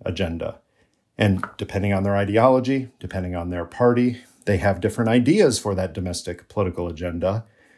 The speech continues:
But I think the symbol of that was on nine eleven itself, when George W. Bush was at a school in Florida,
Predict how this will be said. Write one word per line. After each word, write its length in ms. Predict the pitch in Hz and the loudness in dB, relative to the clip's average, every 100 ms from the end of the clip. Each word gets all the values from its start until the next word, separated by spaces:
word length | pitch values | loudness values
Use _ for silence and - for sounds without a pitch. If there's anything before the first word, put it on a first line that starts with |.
| _ _ - | _ _ 0
But 140 | 117 | 2
I 100 | 113 | 4
think 300 | 113 123 117 | 2 0 -2
the 380 | - 110 107 101 - - | 0 0 0 -2 -12 -4
symbol 480 | - 151 185 147 | 0 4 6 6
of 120 | 101 90 | 4 0
that 320 | 92 101 101 | -2 -2 -4
was 280 | 101 101 107 | -2 0 0
on 120 | 107 | 0
nine 180 | 98 95 | 0 -2
eleven 240 | 95 92 | -4 -6
itself, 500 | 92 - 110 82 - | -6 0 2 2 -4
when 340 | 92 90 90 - _ _ _ - | -6 -4 -8 -10 _ _ _ 2
George 280 | 117 110 | 2 4
W. 280 | 110 107 110 | 2 2 2
Bush 300 | 98 117 139 | 2 0 0
was 140 | 98 95 | -4 -2
at 160 | 92 | 0
a 260 | 90 90 87 | -2 -4 -6
school 540 | - - 113 107 113 | -8 0 4 4 4
in 260 | 107 98 92 | 0 -4 -2
Florida, 520 | - 101 107 165 | 2 2 4 2